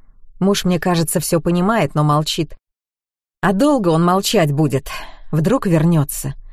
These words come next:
Ведь бывает так, поживёт, погуляет, а потом возвращается. Он ведь нам со Стешей всё оставил, квартиру, машину. Взял только свои вещи.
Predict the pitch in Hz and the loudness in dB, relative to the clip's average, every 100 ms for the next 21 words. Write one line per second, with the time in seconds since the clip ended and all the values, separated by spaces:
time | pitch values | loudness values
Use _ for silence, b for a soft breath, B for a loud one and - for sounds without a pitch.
0 | - 170 156 180 196 311 - 127 - 156 | -6 -2 0 2 2 0 -2 -4 -2 0
1 | 151 160 202 180 151 147 185 185 156 139 | 2 0 0 -2 0 2 2 0 -2 -2
2 | 175 196 170 147 143 139 - 165 165 - | 0 0 0 -2 -2 -2 -2 -2 -2 -6
3 | 151 - _ _ _ - 165 156 156 156 | -12 -14 _ _ _ -2 0 2 2 0
4 | 160 160 156 - 165 - 160 - 190 175 | 2 0 -2 -2 -2 -2 -2 -2 -2 -2
5 | - 139 127 120 143 - - 180 170 147 | -4 -4 -4 -4 -4 -4 -4 -2 0 0
6 | 135 - 175 156 - _ _ _ 156 190 | -2 -2 -2 -2 -6 _ _ _ -2 2
7 | 185 175 180 175 160 165 175 175 185 147 | 0 0 0 -2 -2 0 0 2 2 0
8 | - - | -4 -10